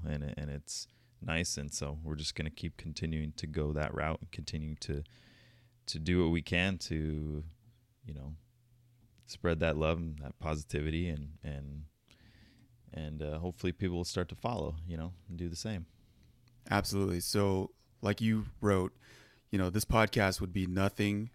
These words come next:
Speaker 2: without everyone's support.
Speaker 1: Yeah,
Speaker 2: We are just
Speaker 1: nothing,
Speaker 2: a couple of
Speaker 1: nothing, yeah.
Speaker 2: seriously, we're just a couple of gym rats who happen to play video games. That's it. Without you,
Speaker 1: Yeah.
Speaker 2: that's all we are. We're, that's it. So,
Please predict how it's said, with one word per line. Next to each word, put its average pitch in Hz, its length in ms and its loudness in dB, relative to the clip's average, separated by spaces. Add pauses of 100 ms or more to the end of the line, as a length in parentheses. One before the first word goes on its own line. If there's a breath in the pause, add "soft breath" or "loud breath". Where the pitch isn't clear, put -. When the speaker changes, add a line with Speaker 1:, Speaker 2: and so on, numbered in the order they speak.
Speaker 2:
without 95 340 2
everyone's 92 360 0
support. 92 440 -4
Speaker 1:
Yeah, 76 180 4
Speaker 2:
We 104 200 4
are 90 180 6
just 92 200 2
Speaker 1:
nothing, - 40 -2
Speaker 2:
a 95 40 -4
couple 107 300 2
of 101 100 4
Speaker 1:
nothing, 71 160 -10
yeah. 73 100 -6 (520 loud breath)
Speaker 2:
seriously, 117 380 6
we're 101 100 4
just 95 160 0
a - 40 -4
couple 101 280 2
of 92 60 4
gym 98 240 4
rats 92 380 4
who 92 180 0
happen 95 340 0
to 90 360 -2
play 95 180 0
video 90 240 2
games. 85 320 -2
That's 92 200 0
it. 151 200 8 (1080)
Without 110 340 4
you, 135 360 6 (160)
Speaker 1:
Yeah. 80 220 -2
Speaker 2:
that's 98 220 0
all 113 140 8
we 110 120 6
are. 104 200 6
We're, 95 140 0 (120)
that's 95 200 0
it. 101 240 2
So, 92 460 4